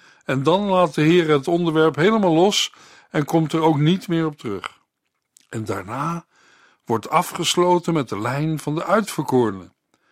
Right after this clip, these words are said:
Deze lijn leidt uiteindelijk tot de Heer Jezus Christus. De volkenlijst noemt de belangrijkste volken die bekend waren bij Israël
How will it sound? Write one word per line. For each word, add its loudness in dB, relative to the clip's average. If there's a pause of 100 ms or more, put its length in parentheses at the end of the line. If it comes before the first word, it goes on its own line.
(540)
Deze 0
lijn 0
leidt 0
uiteindelijk -2 (340)
tot -4
de -6
Heer -4
Jezus -6
Christus. -18 (720)
De -4
volkenlijst 0
noemt 0
de -4
belangrijkste -4
volken -6
die -6
bekend -10
waren -4
bij -6
Israël -6